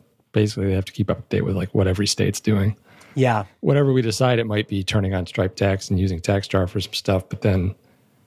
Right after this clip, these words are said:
Speaker 2: Yeah.
Speaker 1: having someone like my brother actually manage some of that stuff behind the scenes and do the payments and registrations and
Speaker 2: I'm for it. <laughs>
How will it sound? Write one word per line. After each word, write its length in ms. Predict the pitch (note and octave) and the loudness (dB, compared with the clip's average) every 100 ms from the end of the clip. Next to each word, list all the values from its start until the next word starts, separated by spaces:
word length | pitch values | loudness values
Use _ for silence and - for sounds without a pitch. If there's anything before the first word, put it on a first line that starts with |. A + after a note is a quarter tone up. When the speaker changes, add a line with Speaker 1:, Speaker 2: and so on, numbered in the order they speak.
| _ _ | _ _
Speaker 2:
Yeah. 220 | B2+ A#2 - _ - | 0 0 -6 _ -4
Speaker 1:
having 240 | G#2 F#2+ | -2 -4
someone 300 | F#2 F#2+ F#2+ | -2 -2 0
like 180 | F#2 F2+ | -2 0
my 100 | F#2+ | -2
brother 300 | F2+ G2 F#2 | 2 0 2
actually 400 | F2+ F#2+ G2+ F#2 - _ | -2 0 0 -2 -4 _
manage 440 | - F#2+ F#2+ G#2 G2+ | 0 2 2 0 0
some 180 | A#2+ A2+ | 0 2
of 40 | |
that 120 | A#2 | 0
stuff 180 | - A#2 | -2 -2
behind 240 | A2+ A2 | 0 0
the 40 | G#2+ | 0
scenes 240 | - A2 | -2 0
and 140 | F2 F2 | 0 -2
do 140 | G2+ | -4
the 80 | F#2 | -4
payments 500 | G2 G2+ F#2+ F#2 G2 | 0 0 0 -4 -6
and 100 | F#2 | -4
registrations 840 | F2+ - - F#2 F2+ E2 E2+ E2 | -2 -2 -2 0 0 -2 -4 -2
and 260 | E2+ F2 - - _ - | -2 -2 -6 -16 _ -4
Speaker 2:
I'm 160 | E3 G3 | -2 -2
for 300 | - G#3 D3+ | 0 0 0
it. 140 | A#2 _ _ _ | -6 _ _ _
<laughs> 60 | - | -16